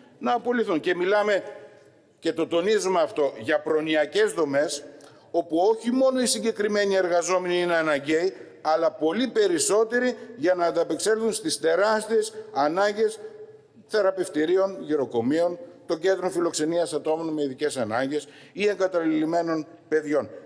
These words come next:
Και μιλάμε δηλαδή για δομές με τεράστιες ελλείψεις σε προσωπικό, που διαχρονικά όλες οι κυβερνήσεις απαξιώνουν και εγκληματούν σε βάρος χιλιάδων συνανθρώπων μας. Εμείς λέμε εδώ και τώρα μονιμοποίηση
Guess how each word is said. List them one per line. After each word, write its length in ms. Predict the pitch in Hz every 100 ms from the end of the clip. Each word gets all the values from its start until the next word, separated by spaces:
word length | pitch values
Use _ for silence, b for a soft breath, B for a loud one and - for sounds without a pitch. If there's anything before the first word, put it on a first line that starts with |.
| -
Και 140 | - 170
μιλάμε 440 | 175 190 202 196
δηλαδή 380 | 170 165 160 180
για 180 | 165 151
δομές 520 | 131 135 170 214 - 147
με 140 | 151
τεράστιες 680 | 147 156 185 196 190 160 135
ελλείψεις 360 | 151 160 151 -
σε 100 | 143
προσωπικό, 720 | 135 117 113 113 156 196 - B B -
που 120 | 165
διαχρονικά 880 | 156 170 160 156 160 160 208 202 - 185 240
όλες 280 | 247 220 196
οι 60 |
κυβερνήσεις 580 | 170 170 170 170 156 139
απαξιώνουν 800 | 151 147 143 139 151 185 233 233 B B B
και 180 | 180 185
εγκληματούν 960 | 175 143 180 170 156 147 196 233 247 - - -
σε 220 | - 170
βάρος 380 | 151 208 202 -
χιλιάδων 400 | 180 190 196 190
συνανθρώπων 680 | 170 170 160 175 185 151
μας. 240 | 123 107 - B B
Εμείς 280 | - 208 208
λέμε 240 | 214 208 175
εδώ 180 | 170
και 160 | 196 160
τώρα 500 | 135 202 226 254 233 - - - - - - - - -
μονιμοποίηση 920 | 147 170 165 160 147 220 240 220 233